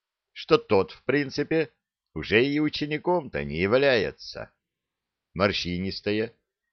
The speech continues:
но все же здоровое лицо было необычайно искусно в мимике. Маленькая аристократическая бородка,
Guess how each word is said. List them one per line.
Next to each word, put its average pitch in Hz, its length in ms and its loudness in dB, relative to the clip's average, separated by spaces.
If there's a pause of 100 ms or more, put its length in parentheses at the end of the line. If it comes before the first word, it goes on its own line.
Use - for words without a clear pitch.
но 92 120 0
все 160 240 0
же 110 160 2
здоровое 85 640 0
лицо 117 400 -2
было 127 400 2 (260)
необычайно 104 840 0
искусно 113 640 -6
в 76 140 -2
мимике. 78 800 -6 (760)
Маленькая 90 800 2
аристократическая 85 1160 -4
бородка, 78 600 -2